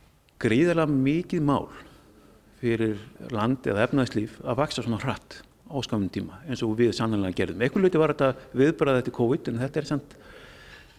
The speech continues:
gríðarlega mikil sókn sem að við höfum staðið í. Þú getur borið þetta saman við Evrópu sem dæmi, í, í öllum Evrópulöndum, að það voru laun og framleiðsla en þá lægri heldur en fyrir covid.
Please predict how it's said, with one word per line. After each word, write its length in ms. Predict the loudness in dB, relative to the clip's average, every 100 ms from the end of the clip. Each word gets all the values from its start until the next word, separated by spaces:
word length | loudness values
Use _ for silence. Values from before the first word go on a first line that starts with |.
| 0
gríðarlega 460 | 2 4 4 4 2
mikil 680 | 0 0 0 0 -6 -8 0
sókn 360 | 0 0 -4 -2
sem 160 | 0
að 200 | 2 0 2
við 120 | 2
höfum 120 | 2
staðið 280 | 2 2 2 0
í. 20 | -6 -16 -20 -20 -20 -20 -14
Þú 160 | -10
getur 160 | -10 -2
borið 160 | -2 0
þetta 100 | 0
saman 300 | 2 2 2
við 180 | 2 4
Evrópu 340 | 4 4 2 0
sem 120 | -2
dæmi, 260 | -2 -2
í, 100 | -2 -2 2
í 40 | 2
öllum 320 | 2 2 2
Evrópulöndum, 500 | 2 2 2 0 -6 -10 -20 -20 -20 -12
að 60 |
það 100 | -4 0
voru 140 | 4
laun 260 | 4 2 -2 -8 -20 _ _ _
og 120 | -6 -2
framleiðsla 460 | 2 0 2 0 0 -2
en 160 | -2 0
þá 60 | 2
lægri 260 | 4 4 2
heldur 180 | 0 0
en 40 |
fyrir 160 | 0 0
covid. 340 | -2 -6 -14